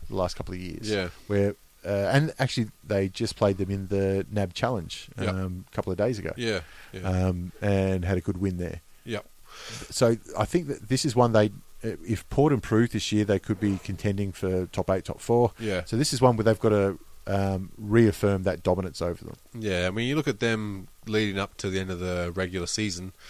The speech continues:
Speaker 2: if they're gonna be fighting for that fourth spot, which I think they will be.
Speaker 1: Good chance.
Speaker 2: You've got Port, um, at home, and then you've got Saints, Kangaroos, and Richmond. And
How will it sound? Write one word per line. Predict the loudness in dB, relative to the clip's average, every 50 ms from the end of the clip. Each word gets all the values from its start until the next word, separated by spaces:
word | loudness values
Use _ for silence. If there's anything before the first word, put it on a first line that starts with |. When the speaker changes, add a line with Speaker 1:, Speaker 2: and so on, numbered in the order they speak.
| -16 -16 -16 -16 -18 -16 -14
Speaker 2:
if | -14 -4 0
they're | 2 2 2
gonna | 2 2 2
be | 2 2 0 -2 -4
fighting | -8 -4 0 4 4 4 4 2 0 -4
for | -4 -2 0
that | 0 0 -2
fourth | -2 -2 -2 -2 -2 -2
spot, | -2 0 2 2 2 2 0 -4 -8 -6
which | -4 -4 -4 -2 -4 -4 -4 -6
I | -6 -8
think | -6 -4 -4 -4 -4 -6
they | -4 -4 -2 -2 -2
will | 0 0 0 2 2
be. | 0 0 -2 -4 -8 -14 -10 -8
Speaker 1:
Good | -6 -2
chance. | 0 0 0 0 -2 -4
Speaker 2:
You've | -4 -2
got | 0 0 0 0 0 0
Port, | 2 4 6 4 4 2 -2 -14 -14 -10
um, | -6 -4 -2 -2 -2 -2 -2
at | -2 -2 0
home, | 2 2 2 2 2 2
and | 0 -2
then | -2
you've | 0 0 0 0 -2 -4
got | -4 -4 -4 -4 -4
Saints, | -2 -2 -2 -2 -4 -4 -6 -6
Kangaroos, | -4 -4 -4 -4 -2 -2 -2 -4 -4 -6
and | -8 -8 -6
Richmond. | -6 -6 -6 -8 -8 -8 -8 -8 -8
And | -8 -8 -8